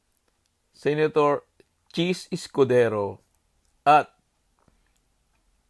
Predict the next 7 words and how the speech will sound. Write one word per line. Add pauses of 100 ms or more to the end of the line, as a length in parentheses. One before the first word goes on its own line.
(160)
Congressman (1400)
Saldico. (3250)
Salamat. (2000)
Kayong
dalawa
po
ang